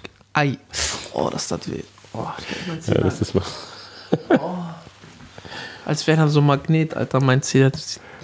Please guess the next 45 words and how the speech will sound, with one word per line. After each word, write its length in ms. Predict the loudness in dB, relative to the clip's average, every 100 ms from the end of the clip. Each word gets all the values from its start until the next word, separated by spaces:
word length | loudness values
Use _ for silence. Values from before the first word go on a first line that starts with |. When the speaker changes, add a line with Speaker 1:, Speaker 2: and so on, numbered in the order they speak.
| -4
Speaker 1:
Eisen. 340 | 0 0 -4 -2
Bam. 180 | 2 2 -2 -8 -8 2
Auf 80 |
jeden 140 | 2 6
Fall, 140 | 4
ähm, 260 | 4 2 0 -8 _ _
ja, 160 | 4 6
das 140 | 4
ist 60 | 2
krass. 260 | 0 0
Bei 160 | 0 6
mir 120 | 8
ist 120 | 6 4
es 120 | 6
so, 240 | 6 4 -2 _ _ _
das 160 | 2 6
Speaker 2:
Aber 80 | 6
Speaker 1:
glauben 140 | 6
Speaker 2:
du 60 | 6
Speaker 1:
mir 60 |
Speaker 2:
bist, 120 | 6 4
Speaker 1:
viele 140 | 0
Speaker 2:
bist, 300 | -2 -2 -4 -10 -14 -2
bist 200 | -2 2
du, 120 | 2
hast 140 | 4
du 40 | 2
eine 40 |
Freundin? 320 | -2 -4 -6 -4
Darf 100 | -2
Speaker 1:
Nee, 100 | 4
Speaker 2:
man 40 | 6
das 40 |
Speaker 1:
gar 80 | 6
Speaker 2:
sagen? 120 | 6 4
Speaker 1:
nicht. 100 | 0
Ich 80 | 0
bin 120 | 4
jetzt 200 | 4 2
seit, 160 | 0
äh, 60 | 0
ein 540 | -8 -8 -10 -4 0 2
Jahr 140 | 0
Single 360 | -2 -4 -2 -2
jetzt. 280 | -4 -8